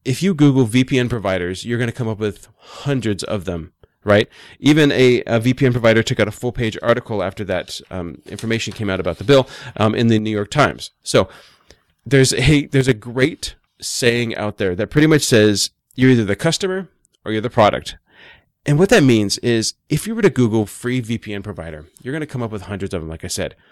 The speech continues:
Which one is good for you? You know, which one do you pay for, and which one are you the product, right?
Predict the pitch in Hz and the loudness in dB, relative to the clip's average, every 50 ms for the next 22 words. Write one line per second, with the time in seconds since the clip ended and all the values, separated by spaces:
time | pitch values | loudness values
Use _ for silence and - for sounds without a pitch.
0 | _ _ _ - 107 113 151 160 - - 151 151 147 147 147 151 151 - _ _ | _ _ _ -6 0 2 2 2 2 -2 -2 -2 -4 -2 -2 -4 -6 -8 _ _
1 | _ _ _ - 127 127 117 - - 120 120 127 135 - - 135 127 117 120 139 | _ _ _ 0 2 2 2 0 -2 2 2 2 2 2 2 2 2 4 2 2
2 | 120 - - 98 _ _ _ - 110 107 104 110 110 113 151 156 - 147 160 160 | 0 -2 -8 -18 _ _ _ -6 -4 -4 -2 -2 0 0 0 -2 -2 -4 -4 -4
3 | 156 131 139 139 139 123 - - 156 226 226 - - 107 95 95 98 - - _ | -4 -4 -4 -4 -4 -4 -4 -4 -4 -4 -6 -4 -2 -2 0 0 -2 -4 -6 _
4 | _ - 120 123 117 113 113 110 - _ _ _ _ _ _ - _ - - 107 | _ -6 -4 -2 -2 -2 -4 -8 -12 _ _ _ _ _ _ -20 _ -10 -2 2
5 | 127 143 - - 139 143 139 131 131 120 - - 117 117 120 117 120 131 131 123 | 2 2 2 2 2 2 2 2 0 -6 -6 -4 -4 -2 -2 2 2 4 4 6
6 | 117 113 113 110 - 110 - - - - 151 127 - - - - - - 98 98 | 4 4 2 0 -4 -8 -12 -8 -4 0 2 2 2 0 -4 -8 -8 0 2 2
7 | 101 113 | 2 2